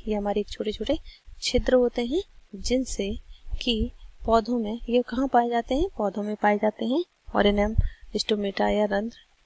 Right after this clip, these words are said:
या इन्हें हम क्या बोलते हैं, या बोलेंगे इन्हें छिद्र। क्या हैं ये? एक तरह के छिद्र होते हैं। और ये पाए कहाँ पे जाते हैं? ये पाए जाते हैं पत्तियों की epidermis पर। कहाँ पर? पत्तियों की बाह्य त्वचा पर।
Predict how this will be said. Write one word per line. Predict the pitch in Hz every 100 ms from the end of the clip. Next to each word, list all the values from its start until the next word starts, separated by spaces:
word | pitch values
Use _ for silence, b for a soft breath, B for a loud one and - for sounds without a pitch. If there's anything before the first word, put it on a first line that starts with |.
| 202
या | 214
इन्हें | 214 208 208
हम |
क्या | 202 202 196
बोलते | 202 196 208
हैं, | 202 285 381 - 208
या | 196
बोलेंगे | 190 196 196 196
इन्हें | 202 277 392 b b b - -
छिद्र। | - 202 - - 175 - - - _ - -
क्या | 202
हैं | 196 220
ये? | 226 233
एक | 220
तरह | 208 208
के | - 349 -
छिद्र | 208 185 196
होते | 196 208 208
हैं। | 339 B B B -
और | 208
ये | 226
पाए | - 202 240
कहाँ | 247 247
पे | 254
जाते | 247 247 254
हैं? | 254
ये | 214
पाए | 202 202
जाते | 196 202 214
हैं | 233 -
पत्तियों | 214 - 196 196
की | - 135
epidermis | - 190 185 185 185 - -
पर। | 190
कहाँ | - 196 202
पर? | - 311 - b b b - -
पत्तियों | 196 - - 190 185 226 - -
की | - _ - 214 196 233 - _ _ - - - - - -
बाह्य | 190 202 190
त्वचा | 190 240 - 190
पर। | 185 196